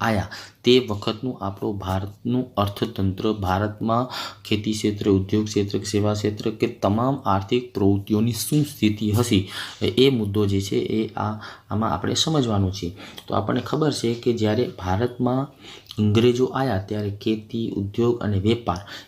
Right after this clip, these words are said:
એમાં આપણે ખૂબ જ આગળ, અ, હતા, અ,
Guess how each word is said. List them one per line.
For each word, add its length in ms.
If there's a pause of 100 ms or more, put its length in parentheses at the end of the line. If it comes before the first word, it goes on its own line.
એમાં 560
આપણે 300
ખૂબ 480
જ 120 (100)
આગળ, 460 (480)
અ, 40 (360)
હતા, 300
અ, 240